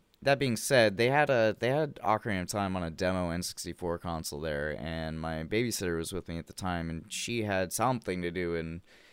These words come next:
in Good Guys that took, like, forty-five minutes. So I just sat there just playing that demo over and over,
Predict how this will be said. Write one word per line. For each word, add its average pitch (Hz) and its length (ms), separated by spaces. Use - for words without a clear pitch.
in 104 100
Good 107 160
Guys 98 220
that 95 160
took, 110 200
like, 92 240
forty-five 107 640
minutes. 92 380
So 101 100
I 113 60
just 123 180
sat 113 300
there 92 220
just 92 200
playing 101 300
that 87 180
demo 92 420
over 98 480
and 85 80
over, 90 560